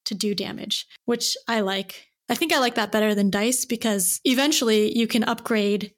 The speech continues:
the cards in your deck. So you start out with basic cards, but then, like, as you play through a campaign, you'll be able to upgrade your deck and get better cards in there.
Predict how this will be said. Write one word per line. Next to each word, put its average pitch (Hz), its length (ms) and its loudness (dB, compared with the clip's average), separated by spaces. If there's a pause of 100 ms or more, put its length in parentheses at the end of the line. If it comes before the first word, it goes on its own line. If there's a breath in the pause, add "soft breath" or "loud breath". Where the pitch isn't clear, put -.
(120)
the 220 160 2
cards 214 340 0
in 202 100 2
your 196 120 2
deck. 226 300 -2
So - 220 -2
you 220 80 4
start 233 240 0
out 220 120 0
with 214 140 -2
basic 226 320 0
cards, 208 360 -2
but 208 140 -6
then, 208 140 0
like, 208 180 -2
as 220 200 -2
you 220 60 0
play 214 200 -2
through 214 160 -2
a 208 40 -2
campaign, 220 500 0
you'll 196 120 2
be 208 120 0
able 196 120 -2
to 214 100 -2
upgrade 208 400 -2
your 202 100 -4
deck 214 300 -2 (300 loud breath)
and 208 220 0 (120)
get 214 220 -6
better 208 200 -2
cards 208 340 -4
in 190 140 -2
there. 196 260 -6